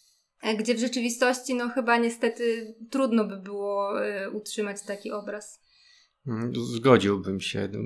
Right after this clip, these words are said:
Speaker 2: Miło się to ogląda, miło to wygląda, obrazy uśmiechniętych mam i uśmiechniętych dzieci. No, niemniej, no, gdzieś to po drodze potrafi między wierszami, no, tworzyć jakąś, jakieś, jakieś oczekiwania, jakąś presję,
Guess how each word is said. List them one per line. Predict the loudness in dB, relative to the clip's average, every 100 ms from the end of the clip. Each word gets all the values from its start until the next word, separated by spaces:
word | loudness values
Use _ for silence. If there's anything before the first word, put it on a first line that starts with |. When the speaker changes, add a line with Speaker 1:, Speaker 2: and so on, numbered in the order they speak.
| -4 -4 -6 -4 -6 -6 -10 -12 -10
Speaker 2:
Miło | -2 2 2
się | 2
to | 2 6 6
ogląda, | 4 4 4 4 4 4 2 -2 -4 -2
miło | 0 2 2
to | 2 0
wygląda, | 0 4 4 4 2 0 0 -6
obrazy | -4 0 2 0 0 -2 -2 -4
uśmiechniętych | -8 -4 -2 0 0 -2 -2
mam | 2 2 2 0
i | -4
uśmiechniętych | -8 -10 -8 -4 -4 -4
dzieci. | -2 -2 0 -2 -2 -4 -8 -8
No, |
niemniej, | -6 -2 -2 -2 -4 -4 -6
no, | -8 -10 -14 -14
gdzieś | -10 0 0 2
to | 0
po | 2
drodze | 2 4 4 4 2
potrafi | 0 0 6 4 4 -2
między | -2 -2 -4
wierszami, | 0 -2 0 0 2
no, | 0
tworzyć | 0 2 2 2 -2
jakąś, | -2 -2 -4 -6
jakieś, | -8 -8 -8 -8 -8
jakieś | -10 -12 -4
oczekiwania, | -4 -2 0 6 6 4
jakąś | -2 -6
presję, | 0 2 2 -2 -4